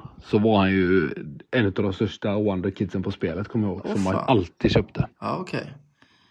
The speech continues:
Speaker 2: Ja, jag fick ju trettio miljoner euro för honom plus tjugo procent. Och sen får man ju tillbaka han, eh, heter han Albert Lafont, han fransosen.
Speaker 1: Ja, just det.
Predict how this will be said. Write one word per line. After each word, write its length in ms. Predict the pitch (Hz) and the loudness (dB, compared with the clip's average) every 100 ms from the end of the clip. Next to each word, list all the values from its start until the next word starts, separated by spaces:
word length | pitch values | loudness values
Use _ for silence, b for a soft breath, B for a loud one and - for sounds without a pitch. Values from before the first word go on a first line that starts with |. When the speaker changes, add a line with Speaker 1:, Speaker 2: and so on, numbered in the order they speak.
| _ | _
Speaker 2:
Ja, 60 | - | 0
jag 120 | 135 | 0
fick 280 | 131 165 - | 2 -2 0
ju 60 | 151 | -2
trettio 340 | 151 143 147 | -2 -2 -2
miljoner 220 | 143 131 | 0 2
euro 280 | 131 120 123 | 2 2 0
för 120 | 127 | -2
honom 240 | 135 127 120 | -2 -2 -4
plus 160 | 127 | -4
tjugo 280 | - 135 120 | -2 -2 0
procent. 500 | 117 117 117 120 - | -2 -2 -2 -4 -6
Och 180 | - 135 | -2 0
sen 180 | 135 127 | 2 4
får 160 | 147 | 4
man 100 | 143 | 4
ju 40 | 139 | 2
tillbaka 420 | 147 139 123 151 | 2 2 2 2
han, 420 | 131 120 113 113 | 2 2 2 2
eh, 240 | 117 113 117 b b b b | 2 0 -2 b b b b
heter 280 | 131 120 127 | -4 0 0
han 140 | 120 - - | 0 -4 -6
Albert 680 | 117 120 120 120 120 123 120 | -4 -2 0 0 0 0 -2
Lafont, 960 | 127 120 - 135 143 110 - - - - | -2 -2 0 0 0 -2 -6 -12 -12 -4
han 260 | 120 107 | -2 -2
fransosen. 720 | 107 131 120 123 117 - 127 127 123 - | -2 -2 0 -2 -2 -2 -4 -4 -8 2
Speaker 1:
Ja, 320 | 110 127 139 | 6 8 8
just 340 | 139 165 - | 8 6 4
det. 160 | 113 | 0